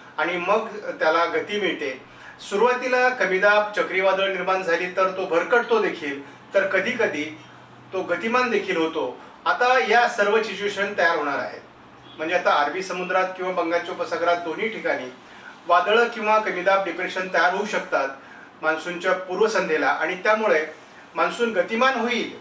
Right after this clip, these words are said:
की भरकटेल या दोन बाबी अवलंबून आहेत. आपण अंदाज दिलेला आहे की एक ते तीन जूनच्या दरम्यान केरळात मान्सून दाखल होईल, परंतु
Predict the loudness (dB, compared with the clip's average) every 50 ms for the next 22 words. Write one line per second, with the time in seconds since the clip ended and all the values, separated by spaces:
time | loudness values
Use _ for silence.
0 | -12 -6 -2 0 2 2 2 2 2 2 0 -2 -4 -6 -12 -14 -18 -20 -20 -8
1 | -2 2 2 2 2 0 -2 -2 -2 0 2 2 2 2 -2 -4 -6 -8 -12 -14
2 | -16 -18 -16 -8 -2 -2 0 0 0 -2 -2 -2 0 0 -2 -2 -4 -6 -8 -10
3 | -16 -18 -8 -2 -2 0 2 2 2 2 2 2 2 2 2 2 0 -2 -2 0
4 | 2 2 2 2 -2 -6 -10 -14 -18 -20 -20 -20 -20 -20 -18 -16 -10 -4 0 0
5 | 0 0 0 -2 -4 -4 -4 -2 -2 -2 -2 -2 -4 -6 -12 -16 -20 -20 -20 -20
6 | -20 -20 -20 -20 -20 -20 -20 -20 -16 -10 -6 -4 -4 -2 0 2 2 4 4 2
7 | 4 4 2 2 2 0 -2 -6 -8 -6 -2 2 4 6 6 6 4 2 -2 -2
8 | -2 -2 -4 -6 -4 0 0 0 0 0 -2 -2 -2 -2 -4 -4 0 0 0 0
9 | 0 -2 -6 -6 -4 -6